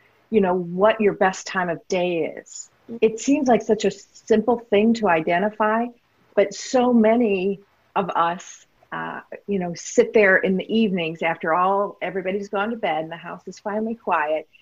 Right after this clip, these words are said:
Speaker 1: And then we're thinking about all the things we have to do or all the things that didn't get done. And we might very well be a morning person.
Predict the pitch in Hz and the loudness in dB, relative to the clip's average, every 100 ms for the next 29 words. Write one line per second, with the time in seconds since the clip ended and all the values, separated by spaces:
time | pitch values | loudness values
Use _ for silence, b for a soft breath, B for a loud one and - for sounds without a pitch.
0 | b 190 208 240 254 254 226 226 185 180 | b 0 4 4 2 2 2 0 -6 -4
1 | 160 165 147 139 - 180 180 196 196 214 | -8 -8 -2 -2 0 2 4 4 0 -4
2 | 202 185 180 175 165 165 160 156 160 135 | -4 -6 -8 -6 -6 -6 -10 -6 -6 -4
3 | 98 170 202 202 196 190 202 196 190 170 | -2 -2 -2 -4 -4 -4 -4 -4 -4 -4
4 | 160 147 160 151 139 - B B B _ | -4 -4 -2 -4 -6 -14 B B B _
5 | 208 233 220 - _ 220 247 285 233 240 | 2 4 2 -2 _ 2 4 6 6 4
6 | 233 196 233 226 220 226 233 208 185 185 | 0 2 4 4 4 2 2 0 0 -2
7 | 208 233 208 208 - 311 - 165 - | 0 0 -2 -6 -8 -8 -6 -6 -8